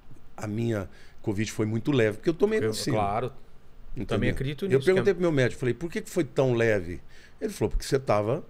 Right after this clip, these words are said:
Speaker 2: Vacina,
Speaker 1: protegido."
Speaker 2: imagina, né?
Speaker 1: Inclusive, eu, hoje eu tive com ele, ele falou pra mim, "Olha,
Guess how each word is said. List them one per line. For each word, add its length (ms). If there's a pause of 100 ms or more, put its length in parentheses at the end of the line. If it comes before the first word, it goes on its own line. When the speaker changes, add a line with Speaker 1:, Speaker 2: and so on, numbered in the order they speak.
(140)
Speaker 2:
Vacina, 60
Speaker 1:
protegido." 680
Speaker 2:
imagina, 480
né? 80
Speaker 1:
Inclusive, 360
eu, 100
hoje 300
eu 40
tive 220
com 180
ele, 200
ele 100
falou 200
pra 140
mim, 140
"Olha, 300